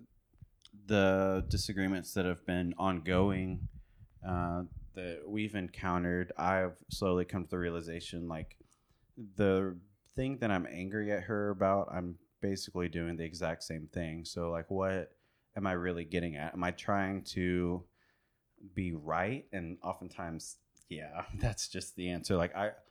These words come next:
I want, I feel like I'm a pretty uns-, I feel uncertain about a lot of things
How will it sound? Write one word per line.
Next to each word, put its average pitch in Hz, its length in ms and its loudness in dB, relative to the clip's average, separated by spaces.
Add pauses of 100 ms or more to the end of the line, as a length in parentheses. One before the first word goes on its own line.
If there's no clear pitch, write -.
(140)
I 110 80 6
want, 101 300 6 (420)
I 120 80 2
feel 123 140 4
like 110 140 4
I'm 110 120 4
a 92 40 2
pretty 101 380 -2
uns-, 92 680 -4 (200)
I 110 100 6
feel 110 240 2
uncertain 92 580 -2
about 92 240 2
a 90 60 6
lot 92 140 8
of 87 100 2
things 92 380 -2